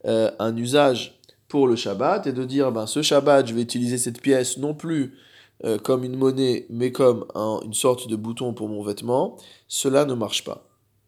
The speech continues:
Ve'im parfa alav merev Shabbat, mutsar latzet bo be Shabbat, mais si elle a déjà fermé son vêtement à l'aide de cette pièce depuis la veille de Shabbat, elle a le droit de sortir avec le jour de Shabbat.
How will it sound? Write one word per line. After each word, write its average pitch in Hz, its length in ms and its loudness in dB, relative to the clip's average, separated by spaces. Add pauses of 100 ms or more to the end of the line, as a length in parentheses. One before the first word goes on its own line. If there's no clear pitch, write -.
(640)
Ve'im 147 340 2
parfa 160 460 6
alav 139 340 6
merev 123 280 0
Shabbat, 117 580 0
mutsar 131 340 2
latzet 131 320 2
bo 110 220 -2
be 101 80 -6
Shabbat, 113 560 -2 (340)
mais 113 100 -6
si 185 180 2
elle 160 100 8
a 139 80 8
déjà 143 300 4
fermé 156 340 2
son 139 160 0
vêtement 131 460 -2
à 117 100 0
l'aide 135 180 2
de 123 60 -4
cette 117 260 -6
pièce 123 300 2
depuis 113 320 -4
la 143 100 6
veille 123 180 4
de 113 100 -2
Shabbat, 110 600 -2 (380)
elle 127 120 4
a 120 60 6
le 110 140 2
droit 123 440 4
de 117 100 -6
sortir 127 520 -4
avec 110 500 -2
le 117 140 0
jour 127 460 0
de 113 120 -4
Shabbat. - 520 -6